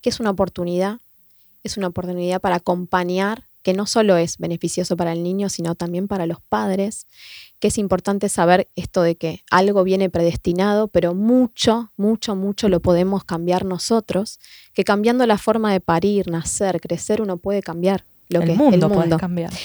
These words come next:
Speaker 1: Eh, entonces, poner todas nuestras energías, lo mejor que podamos, no autoinfligidos, eh, latigándonos, tratar de hacer lo mejor que se pueda,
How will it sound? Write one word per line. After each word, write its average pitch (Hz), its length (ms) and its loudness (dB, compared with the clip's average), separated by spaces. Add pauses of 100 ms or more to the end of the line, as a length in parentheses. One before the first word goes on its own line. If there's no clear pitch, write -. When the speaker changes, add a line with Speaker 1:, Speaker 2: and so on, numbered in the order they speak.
(300)
Speaker 1:
Eh, 180 560 4
entonces, 208 600 -2 (680)
poner 240 320 6
todas 277 240 6
nuestras 214 320 2
energías, 190 800 -2 (100)
lo 208 140 4
mejor 233 360 2
que 262 100 0
podamos, 185 520 4
no 214 300 4
autoinfligidos, 170 1300 -2 (220)
eh, 160 420 0 (160)
latigándonos, 175 1040 0 (360)
tratar 196 320 -2
de 262 60 -2
hacer 240 200 -4
lo 240 120 0
mejor 240 440 0
que 254 100 0
se 240 140 -4
pueda, 220 460 2